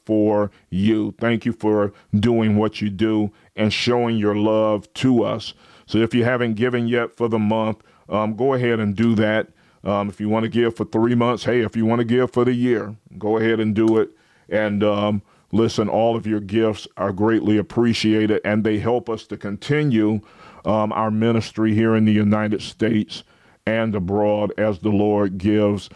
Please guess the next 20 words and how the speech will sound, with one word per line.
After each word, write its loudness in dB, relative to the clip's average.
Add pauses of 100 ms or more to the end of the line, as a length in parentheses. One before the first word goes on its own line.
(240)
us 0
strength. -4
Amen. 0 (340)
Um, -2 (180)
also, -2 (500)
also, 0
I 0
do 0
have, -2
um, 0
one 0
moderator 2
and 2
one 2
administrator 2
right -2
now, 0
um, 2
Nancy 0
Bowman. 0